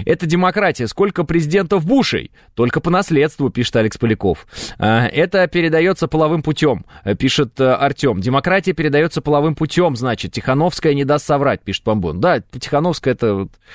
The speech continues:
тоже типичный пример странного, странной логики. А, а у нас Тихановский, э, в тюряге, а давайте мы, э, кто тогда будет президентом? А вот его жена Тихановская. А какая у нее квалификация? Да никакой.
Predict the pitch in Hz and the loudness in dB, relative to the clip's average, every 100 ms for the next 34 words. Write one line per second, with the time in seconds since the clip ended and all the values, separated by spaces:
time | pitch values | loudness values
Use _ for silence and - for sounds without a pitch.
0 | - - - 104 90 71 76 82 123 143 | -18 -10 -2 0 2 0 -2 -2 -2 0
1 | 147 120 110 87 82 82 90 104 - 147 | 0 0 0 0 -2 -6 -8 -8 -4 0
2 | 139 127 113 107 85 - 143 127 127 117 | 0 0 0 0 0 -2 0 2 2 2
3 | 82 - 80 - - - - 98 95 90 | -2 -6 -8 -8 -16 -10 0 2 4 4
4 | - 117 120 135 147 - 135 139 135 131 | 4 2 2 0 0 -2 -2 0 0 0
5 | - 127 120 110 113 104 - 143 208 175 | 0 2 4 4 2 0 2 2 2 2
6 | 127 123 123 151 170 160 139 110 127 135 | 0 2 2 2 2 2 0 0 0 0
7 | 117 117 120 110 107 101 95 87 - 175 | 0 0 0 0 0 -2 -4 -6 -4 0
8 | 190 147 135 147 131 139 - 117 110 98 | 2 2 0 0 2 0 0 -2 0 0
9 | 95 85 92 117 127 110 156 156 135 143 | -2 -2 0 2 0 0 -2 0 0 0
10 | 117 104 104 - - 95 80 80 - 80 | 0 -4 -4 -6 -4 -4 -4 -6 -4 -2
11 | 92 135 175 185 151 143 123 110 107 - | 0 0 0 0 0 -2 -2 -2 -4 -4
12 | 85 - 76 85 123 123 104 - 107 | -4 -4 -4 0 0 2 -2 0 0